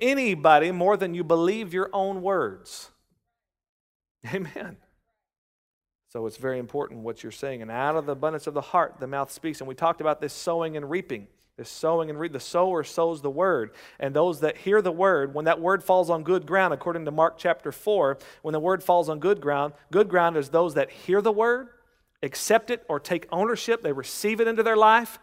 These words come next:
and then they bear fruit. The way that you bear fruit of the word of God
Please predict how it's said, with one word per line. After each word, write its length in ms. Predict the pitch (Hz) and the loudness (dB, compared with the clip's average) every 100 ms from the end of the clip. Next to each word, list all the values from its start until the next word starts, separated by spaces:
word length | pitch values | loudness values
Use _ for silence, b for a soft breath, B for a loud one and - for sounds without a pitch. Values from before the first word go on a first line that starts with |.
| b b b | b b b
and 140 | 165 160 | -2 0
then 140 | 202 | 6
they 140 | 180 | 6
bear 300 | 160 131 180 | 6 2 2
fruit. 380 | 175 - 208 151 | 0 0 0 0
The 80 | 131 | 0
way 180 | 156 202 | 2 2
that 160 | 208 | 0
you 140 | 185 175 | -6 -4
bear 240 | 190 185 | 2 2
fruit 420 | 160 - 226 269 - | 0 0 0 0 -2
of 140 | 165 | -2
the 80 | 151 | -2
word 200 | 151 143 | -2 -2
of 100 | 131 | 0
God 300 | 139 151 | 4 4